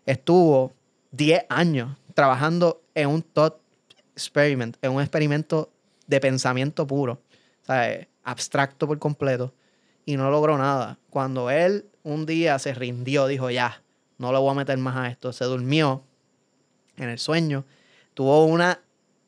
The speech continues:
freaking epifanía, ¿me entiendes? Y de ahí,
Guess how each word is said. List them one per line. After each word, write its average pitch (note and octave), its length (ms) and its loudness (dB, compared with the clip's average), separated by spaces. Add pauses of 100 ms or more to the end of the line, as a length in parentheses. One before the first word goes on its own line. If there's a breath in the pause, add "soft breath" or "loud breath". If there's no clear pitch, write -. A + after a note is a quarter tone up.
(360)
freaking E3+ 640 -4
epifanía, C#3 880 -2
¿me C3+ 60 -2
entiendes? C3 600 0 (440 soft breath)
Y D3 400 -2 (120)
de C#3+ 160 -2
ahí, D3+ 540 2